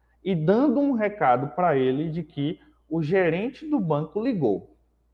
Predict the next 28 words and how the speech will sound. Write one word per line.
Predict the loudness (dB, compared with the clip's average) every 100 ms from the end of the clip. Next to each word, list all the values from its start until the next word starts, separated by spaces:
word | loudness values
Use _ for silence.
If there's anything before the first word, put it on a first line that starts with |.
| _
Esse | 4 4 4 -4 -8 -6
é | -2 -2 -2 -6
o | -6
sentido | -4 -6 -6 -6 -4 -6 -8 _ _
dessa | -2 -2 0 -4
frase, | -4 -8 -8 -18 _ _ _
tá | 4
bom? | 8 8 6 -6 -16 -20 _ _
Você | -4
pensou | -2 0 2 2
da |
mesma | 2 0 -2
forma | 0 0 0
que | 6
eu? | 10 10 6 -4 -14 -20 _ _ _ _ _ _ _ _
Bom, | -2 -2 -2 -10
<laughs> | -4
eu | 2 4 4
acredito | 2 0 0 -2 -6
que | -8
sim. | -10 -14 -20 _ _ _ _
Mas, | 4 8 10 10 10 6 2 -10 -18 -20 _ _ _ _ _ _ _ _ _ _ 10
outra | 10 10 4 0
frase, | 0 2 4 2 -2 -8 -14 _ _ _ _ _ _ _ _ _ _ _ _ 0
e | 2
aí | 2
você, | 2 -2 -4 -2 0 -2 -6 -10
né, | -6 -6 -6